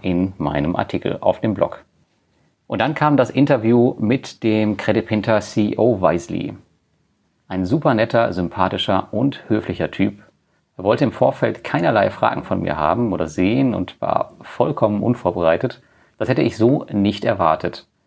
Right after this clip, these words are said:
Denn oftmals gibt es im Vorfeld viele Diskussionen um mögliche Fragen, die gestellt werden, et cetera. Ich fand das natürlich super und ich sah an Weislys Stirn im Laufe des Interviews, dass er die Fragen vielleicht doch ganz gerne vorab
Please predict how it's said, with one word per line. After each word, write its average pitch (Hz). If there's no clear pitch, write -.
Denn 95
oftmals 143
gibt -
es 98
im 90
Vorfeld -
viele 165
Diskussionen 101
um 90
mögliche 87
Fragen, 98
die 92
gestellt 90
werden, 90
et -
cetera. -
Ich 120
fand 190
das 170
natürlich 101
super 120
und 101
ich 90
sah 110
an 101
Weislys 92
Stirn 113
im 92
Laufe 95
des 98
Interviews, 98
dass -
er 92
die 92
Fragen 98
vielleicht -
doch -
ganz -
gerne 95
vorab -